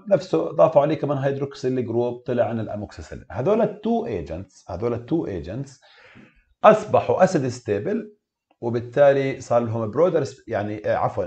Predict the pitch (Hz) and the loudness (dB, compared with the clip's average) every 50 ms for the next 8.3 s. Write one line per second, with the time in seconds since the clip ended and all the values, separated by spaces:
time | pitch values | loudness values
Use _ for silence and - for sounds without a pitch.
0 | - - 104 101 98 92 85 - - 123 120 117 110 120 120 107 110 110 - 107 | -4 -4 -4 -4 -4 -6 -8 -4 -2 -2 0 0 -2 -4 -4 -4 -6 -4 -2 -2
1 | 104 104 - - 104 101 98 - - - - 143 147 135 135 143 156 175 180 - | -2 -2 -2 -4 -4 -4 -4 -4 -4 0 2 4 6 6 6 4 4 0 0 2
2 | 139 143 139 190 220 226 220 - 202 202 202 202 180 180 180 180 175 - - 160 | 2 8 10 10 10 10 8 2 2 0 0 0 2 2 2 2 2 0 4 4
3 | 156 156 165 156 147 151 156 139 127 123 123 123 127 135 131 - 175 165 - - | 4 4 4 -2 -2 -2 -4 -4 -4 -4 -2 -2 -2 -4 -4 -6 -10 -10 -10 -10
4 | - 101 - - - - - _ _ - 95 90 98 101 104 113 113 113 113 113 | -12 -12 -12 -12 -18 -18 -20 _ _ -12 -10 -8 -6 -6 -4 -2 -2 -2 -2 -4
5 | 110 - - - - _ _ - 104 135 165 170 156 156 156 151 135 151 - - | -6 -8 -12 -20 -20 _ _ -2 4 4 4 6 6 4 4 4 4 2 0 2
6 | - 131 123 110 110 110 107 101 107 123 107 - - 101 92 90 117 - - - | 0 0 0 2 2 0 0 0 -2 -4 -6 -6 -8 -8 -6 -6 -6 -8 -8 -8
7 | 107 104 110 123 151 190 - - 135 113 107 101 104 104 104 - - 120 113 104 | -6 -4 -2 0 0 2 2 0 0 -2 -2 -2 -2 -4 -4 -6 -4 -4 -2 0
8 | 104 101 101 104 104 - | 0 0 -2 -4 -8 -12